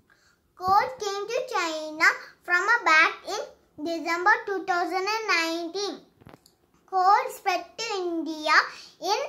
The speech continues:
January two thousand and twenty. I will tell you what I have been doing since then to find a vaccine. There are seven steps to follow.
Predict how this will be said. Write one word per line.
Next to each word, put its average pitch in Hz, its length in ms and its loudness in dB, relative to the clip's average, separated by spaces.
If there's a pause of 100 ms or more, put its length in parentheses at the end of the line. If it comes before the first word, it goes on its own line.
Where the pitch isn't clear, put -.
(400)
January 311 800 0 (260)
two 349 220 -4
thousand 330 420 0 (120)
and 523 160 -6
twenty. 320 760 -4 (540)
I 359 240 8 (180)
will 523 200 0 (120)
tell 302 280 -2 (240)
you 427 120 -6 (240)
what 339 460 -2 (160)
I 339 120 -2 (180)
have 381 300 0
been 427 300 -8
doing 330 340 -6 (360)
since 415 360 -8 (160)
then 339 160 0 (160)
to 466 180 -6
find 349 440 0
a 392 160 2
vaccine. 320 680 0 (420)
There 339 300 0
are 349 100 -2
seven 370 440 -2
steps - 480 -6
to 440 100 -8 (120)
follow. 320 840 4